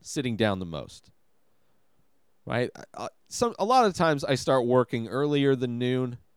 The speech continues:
but then if I'm having a slow day, generally around noon is when I'm starting. And then I'll just work up until I can't work. I'm tired, and then I go to sleep. Or, you know, I,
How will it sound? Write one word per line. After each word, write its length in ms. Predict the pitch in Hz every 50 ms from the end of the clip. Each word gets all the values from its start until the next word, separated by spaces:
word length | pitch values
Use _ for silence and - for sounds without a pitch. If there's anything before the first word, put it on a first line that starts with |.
| _ _ _ _ _ _ _ _ _ _ _ _ _ _ _ _ _ _ _ _ _ _
but 180 | 147 135 -
then 200 | - 143 139 135
if 140 | 139 - -
I'm 120 | 147 131
having 340 | 127 135 135 131 120 123 117
a 60 | 113
slow 320 | - - 117 110 110 107 104
day, 400 | 104 110 101 98 98 95 98 98
generally 580 | 87 - - 120 113 107 107 107 104 101 101
around 360 | 95 92 95 95 92 92 92 92
noon 220 | 92 92 92 90
is 140 | 90 82 85
when 140 | 87 87 85
I'm 120 | 82 76
starting. 440 | - - - 80 71 65 - 50 - _ _ _ _ _ _ _ _ _ _ _ _ _ _ _ _ _ _ _ _ _ _ _ _ _ _ _ _ _ _ _ _
And 160 | 107 107 104
then 100 | 104 104
I'll 100 | 98 95
just 200 | 92 95 87 -
work 460 | 101 92 92 98 92 90 - _ _ _ _ _ _ _ _ _ _ _ _ -
up 160 | 104 - -
until 540 | 95 90 - 95 101 95 95 92 90 82 - _ _ _ _ _ _ _ _ _ -
I 80 | 90
can't 260 | - - 120 107 98
work. 260 | 90 98 98 92 - -
I'm 140 | 85 95
tired, 460 | 92 - - 98 98 92 92 92 87 80
and 160 | - 85 85
then 80 | 87
I 60 | 85 80
go 120 | 78 82
to 60 | 78
sleep. 300 | - - - 85 71 - _ _ _ _ _ _ _ _ _ _ _ _ _ _ _ _ _ _ _ _ _ _ _ _ _ _ _ _ _ _ _ - 139
Or, 220 | 131 95 85 90
you 180 | 98 98 160 156
know, 120 | 110 95
I, 120 | 95 95